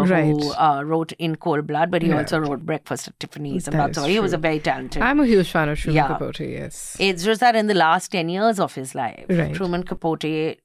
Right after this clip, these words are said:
Speaker 2: just, like, he became an alcoholic and
Speaker 1: Ah.
Speaker 2: he just didn't write. Like, he kept trying to write but was not able to. But Gus Van Sant,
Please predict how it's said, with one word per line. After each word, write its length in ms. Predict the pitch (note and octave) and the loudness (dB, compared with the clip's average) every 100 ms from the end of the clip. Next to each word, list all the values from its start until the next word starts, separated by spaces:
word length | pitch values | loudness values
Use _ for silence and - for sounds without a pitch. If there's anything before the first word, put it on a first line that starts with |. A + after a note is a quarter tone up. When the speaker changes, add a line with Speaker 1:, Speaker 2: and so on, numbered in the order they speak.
| _ | _
Speaker 2:
just, 320 | F3+ F3+ - | -6 -4 -4
like, 160 | E3+ - - _ _ _ - | -4 -4 -8 _ _ _ -16
he 340 | G#3 - F#3+ | -14 -4 -4
became 340 | D3+ D3+ F3+ E3+ | -2 0 2 2
an 100 | D#3 | 2
alcoholic 760 | D3 C#3 D3 D#3 D3 D3+ - | 0 -2 0 0 0 -4 -4
and 380 | - D#3+ C#3+ C#3+ | -2 0 0 -2
Speaker 1:
Ah. 20 | |
Speaker 2:
he 220 | D#3 F3+ D3 | -4 -4 -2
just 440 | D#3+ F3+ F3 D#3+ | -2 -2 -4 -2
didn't 400 | D#3+ D#3 D3 C#3+ | 0 2 0 0
write. 500 | D3 D3+ C#3+ _ - - - _ | 0 0 -4 _ -16 -16 -18 _
Like, 160 | F#3 E3+ | -4 -4
he 80 | E3+ | 0
kept 260 | A3+ A3+ - - _ | 0 0 -4 -20 _
trying 400 | - F#3 F#3+ G#3 | 0 2 2 0
to 120 | - | 0
write 260 | D#3 C3 C#3+ | 0 0 0
but 160 | E3 E3 | -2 0
was 160 | D#3 | 0
not 280 | D#3 D#3+ - - | 2 2 0 -4
able 320 | D#3 D3+ D3+ | -4 0 -2
to. 200 | E3 F#3 | 0 2
But 340 | F3 E3+ D#3+ | 0 -2 -6
Gus 320 | - E3+ F3 | 0 2 2
Van 260 | - C#3+ C#3 | 0 0 -2
Sant, 600 | - F3 E3 C#4 _ - | -4 -2 -2 -2 _ -20